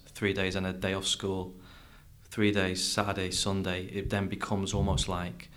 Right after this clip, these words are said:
uh, the same sort of hours as a youth team player was doing. So an under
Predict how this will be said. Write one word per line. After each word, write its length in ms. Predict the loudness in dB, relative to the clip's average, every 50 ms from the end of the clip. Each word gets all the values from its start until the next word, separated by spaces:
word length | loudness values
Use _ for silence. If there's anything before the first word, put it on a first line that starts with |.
| -20 -20 -20 -20 -20 -20 -20 -20 -12 -6
uh, 280 | -4 -2 -2 -2 -2 -4 -6 -10 -14 -18 -20 -20 -10
the 80 | -2 0
same 220 | 2 4 4 4
sort 180 | 4 2 2 4
of 60 | 4
hours 240 | 4 4 4 2 -2
as 80 | -2
a 40 | 0
youth 200 | 2 2 2 4
team 180 | 4 2 2 4
player 160 | 2 2 2
was 120 | 2 0
doing. 260 | -2 -2 -2 -2 -4
So 160 | -4 -4 -4 -2
an 80 | -2
under 340 | -2 -2 0 0 -2 -2